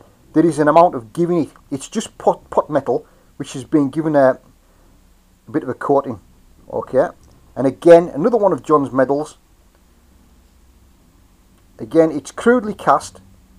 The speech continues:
plated, and there is an element of giving it. And any clasps that he had to a medal were very crudely made, with, like,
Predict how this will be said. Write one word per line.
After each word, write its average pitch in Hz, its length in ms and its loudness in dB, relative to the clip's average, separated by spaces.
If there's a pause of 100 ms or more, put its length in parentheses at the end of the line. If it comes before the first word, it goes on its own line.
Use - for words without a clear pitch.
(120)
plated, 185 680 0
and 135 140 -2
there 147 100 -2
is 180 120 -6
an 175 100 -4
element 160 260 -2
of 123 160 -16
giving 196 260 -2
it. - 140 -16 (960)
And 139 180 -4
any 226 200 4
clasps - 440 -8
that 170 140 0
he 135 80 -12
had 123 360 -2
to 131 140 -4
a 120 60 -4
medal 120 340 -4 (840)
were 120 100 -8
very 165 220 0
crudely 147 440 -2
made, 113 380 -2 (1040)
with, 117 180 -18
like, 117 260 -2